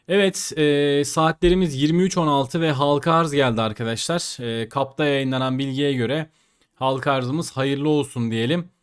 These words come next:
Hemen bakın şöyle, e, göstereyim size. kap, e, bültenler yazalım. Hemen şuradan S P K bültenlerinden göstereceğim size.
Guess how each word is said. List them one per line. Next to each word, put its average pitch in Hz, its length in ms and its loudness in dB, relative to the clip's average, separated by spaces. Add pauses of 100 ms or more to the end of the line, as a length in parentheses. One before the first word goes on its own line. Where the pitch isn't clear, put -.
(240)
Hemen 175 440 0
bakın 170 420 -2
şöyle, 160 540 0 (120)
e, 131 400 -2
göstereyim 147 600 0
size. 156 400 -2 (680)
kap, - 320 0 (300)
e, 113 440 -4
bültenler 139 840 -2 (100)
yazalım. 120 500 -2 (300)
Hemen 117 280 -8
şuradan 123 500 -8
S 113 240 -10
P 120 180 -10
K 123 220 -8
bültenlerinden 113 760 -6 (480)
göstereceğim 123 680 -6 (120)
size. 120 460 -8